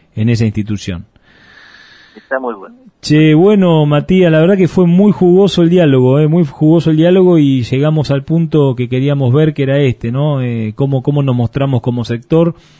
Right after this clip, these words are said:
Speaker 1: Y bueno, y ese es el compromiso, seguiremos en contacto seguramente, si te parece bien.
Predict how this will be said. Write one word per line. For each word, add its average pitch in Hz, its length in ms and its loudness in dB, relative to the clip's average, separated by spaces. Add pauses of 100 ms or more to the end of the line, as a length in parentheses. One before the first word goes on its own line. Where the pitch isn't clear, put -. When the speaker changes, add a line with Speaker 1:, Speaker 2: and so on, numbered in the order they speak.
(180)
Speaker 1:
Y 156 80 0
bueno, 170 180 2
y 175 60 4
ese 175 140 2
es 147 80 -2
el 147 80 0
compromiso, 147 600 0
seguiremos 151 480 0
en 147 120 -2
contacto 156 420 -2
seguramente, 143 560 0
si 123 100 -6
te 120 100 -4
parece 135 680 -2
bien. 143 280 -2